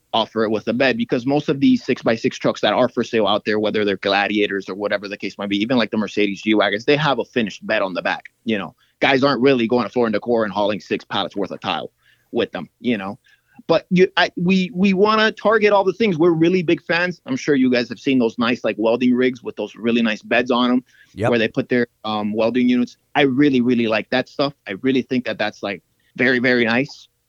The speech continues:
Speaker 1: I guess. But, um, that's kind of what the idea was. But, you know, we're open to doing anything. There's nothing that we're opposed to doing. That's why, quote unquote, for the flatbeds.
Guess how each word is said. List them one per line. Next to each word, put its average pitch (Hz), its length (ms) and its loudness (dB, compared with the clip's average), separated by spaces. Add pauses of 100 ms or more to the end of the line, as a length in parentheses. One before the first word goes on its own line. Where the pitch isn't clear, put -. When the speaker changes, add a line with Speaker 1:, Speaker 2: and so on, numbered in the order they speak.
(120)
Speaker 1:
I 120 100 -6
guess. 135 400 -4 (160)
But, 123 380 0
um, 117 200 -2
that's 135 220 -2
kind 156 240 -4
of 156 120 -2
what 151 160 0
the 143 120 2
idea 143 340 2
was. 180 440 -2
But, 127 340 -4
you 123 100 -2
know, 113 120 -4
we're 135 220 0
open 165 260 -2
to 127 80 -4
doing 113 260 -2
anything. 98 380 -10
There's 104 180 -4
nothing 107 460 -6 (560)
that 104 200 0
we're 104 140 2
opposed 107 420 -2
to 92 80 -2
doing. 87 260 0
That's 139 260 0
why, 104 420 0 (240)
quote 107 180 0
unquote, 104 320 -2
for 117 180 2
the 95 80 0
flatbeds. 78 560 -6